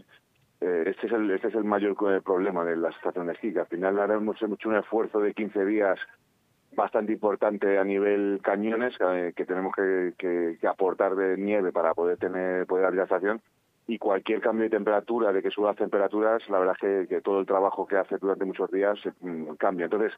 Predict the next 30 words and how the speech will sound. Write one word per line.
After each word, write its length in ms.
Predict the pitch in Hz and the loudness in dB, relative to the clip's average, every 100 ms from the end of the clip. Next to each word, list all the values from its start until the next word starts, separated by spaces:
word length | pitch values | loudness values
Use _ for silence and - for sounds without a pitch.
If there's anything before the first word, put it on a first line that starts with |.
| _ _ _ - | _ _ _ -6
esperanza, 520 | 101 110 123 131 120 | -2 0 0 2 0
tenemos 280 | 98 104 107 | 2 -2 -2
esperanza, 540 | 107 101 110 113 82 - - | -2 0 0 0 -2 -4 -10
mm, 460 | 98 95 95 92 90 90 90 _ - | -6 -4 -4 -6 -8 -12 -16 _ -8
y 100 | 107 | -4
nuestra 360 | 107 98 - 98 | 0 0 0 0
idea, 280 | 98 113 113 | 2 2 0
sin 240 | 117 113 | -2 -4
ser 260 | 98 113 107 | 0 0 0
muy, 540 | 110 110 107 107 101 - - _ _ _ _ _ _ _ - | 0 0 0 0 -2 -6 -18 _ _ _ _ _ _ _ -6
sin 140 | 117 | -2
tener 140 | 107 110 | 0 2
una 120 | 113 | 2
esperanza 340 | 110 110 113 104 | 2 2 2 0
súper 320 | 113 107 107 | 0 0 2
alta, 280 | 113 120 113 | 2 2 0
es 180 | 104 | 0
llegar 340 | 104 101 104 104 | 0 2 4 4
a, 360 | 95 92 85 80 76 69 _ _ _ _ _ - | 4 4 4 2 -6 -18 _ _ _ _ _ -12
llegar 320 | 90 101 104 | -4 0 2
a 40 | 104 | 2
mitad 280 | 104 104 | 0 0
del 160 | 92 95 | 0 -2
mes 160 | 101 98 | -2 0
de 100 | 101 | 0
marzo. 460 | 113 - 120 - | 0 0 -2 -2
Eso 240 | 95 - 107 | -6 -4 0
para 140 | 107 | 0
nosotros 260 | 101 101 101 | 0 -2 -2
sería, 560 | 104 107 101 90 85 | 0 2 2 4 2